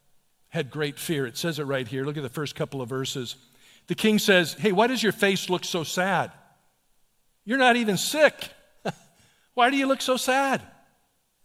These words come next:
Nehemiah says, "I was very much afraid." Fear. The thing about Nehemiah, among many things that I really appreciate, is he didn't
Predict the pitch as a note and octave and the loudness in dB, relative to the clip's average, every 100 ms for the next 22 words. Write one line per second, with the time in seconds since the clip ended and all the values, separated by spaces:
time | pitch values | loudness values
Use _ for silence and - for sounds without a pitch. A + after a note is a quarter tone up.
0 | _ _ _ _ _ _ D#3+ E3 D#3 E3 | _ _ _ _ _ _ -2 0 2 2
1 | E3 D3 - D3+ C#3 C#3 B2+ - - _ | 2 -2 -4 -2 -2 -4 -8 -14 -20 _
2 | _ _ _ _ _ _ _ _ _ _ | _ _ _ _ _ _ _ _ _ _
3 | _ - E3 F3 F#3+ G3 F#3+ _ _ C3 | _ -4 -2 -2 -2 -4 -8 _ _ -10
4 | A2 G#2 D3 D3+ D#3 D#3 D3 _ _ A#2+ | -10 -4 -4 -2 -4 -8 -14 _ _ -12
5 | A#2+ A#2 A#2+ - - _ - - A2 G2+ | -10 -10 -12 -14 -16 _ -20 -20 -20 -20
6 | F2 D2+ _ _ _ _ _ _ _ _ | -20 -20 _ _ _ _ _ _ _ _
7 | _ _ _ _ _ - F3 G#2 - _ | _ _ _ _ _ -6 -6 -8 -16 _
8 | _ _ _ _ _ _ _ _ _ _ | _ _ _ _ _ _ _ _ _ _
9 | _ F3+ D4 A#3 F#3+ E3 E3+ D#3 D#3+ D3+ | _ -6 0 4 4 2 0 2 2 2
10 | C#3 C#3+ D#3+ D3+ D#3 F3 E3 D#3 C3+ C#3 | 0 -2 -4 -2 -2 -4 -4 -6 -6 -4
11 | C#3 D3 B2+ - E3 - C#3+ C#3 B2+ A3 | -4 -4 -6 -8 -6 -6 -6 -6 -6 -4
12 | G#3+ E3 C#3+ | -2 -2 -6